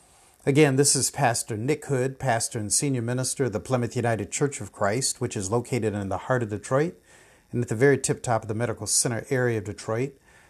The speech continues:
Our street address is six hundred East Warren Avenue, and I'd love to see you. We worship on Sundays at eight thirty and eleven in the morning, but also we worship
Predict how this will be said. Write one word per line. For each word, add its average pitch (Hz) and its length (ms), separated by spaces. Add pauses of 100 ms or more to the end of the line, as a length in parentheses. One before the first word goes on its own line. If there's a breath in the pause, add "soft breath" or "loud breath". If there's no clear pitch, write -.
(160 soft breath)
Our 117 60
street 160 380
address 123 420
is 107 100
six - 280
hundred 139 440
East 143 320
Warren 127 360
Avenue, 120 640 (520 loud breath)
and 143 140
I'd 147 120
love 165 180
to 147 60
see - 200
you. 104 220
We 113 120
worship 120 480
on 104 200
Sundays 143 880 (160)
at 104 160
eight 127 240
thirty 135 480 (160)
and 113 140
eleven 123 320
in 117 100
the 117 60
morning, 113 520
but 107 140
also 107 420
we 104 140
worship 107 560